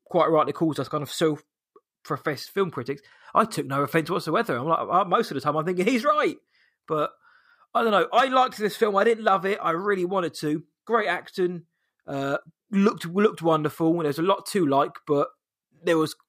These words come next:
a few things which did drag the film down for me. But, uh, what did you think, John? And also, what did you think of the whole, like,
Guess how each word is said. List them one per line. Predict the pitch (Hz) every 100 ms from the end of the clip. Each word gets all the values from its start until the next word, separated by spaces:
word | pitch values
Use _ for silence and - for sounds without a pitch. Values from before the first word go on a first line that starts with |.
| -
a | 151
few | - 185
things | 160 175 143 131
which | 143
did | - 160
drag | - - -
the | 123
film | 156 139
down | 139 135
for | -
me. | 139 139 123
But, | 135 135 _ _ _ _
uh, | - 160 170
what | 220
did | 226
you | 214
think, | 175 165 151
John? | 156 156 175
And | 143 151
also, | 170 160
what | 165
did | 160
you |
think | 160 170
of | 151
the | 143
whole, | 147 143
like, | 143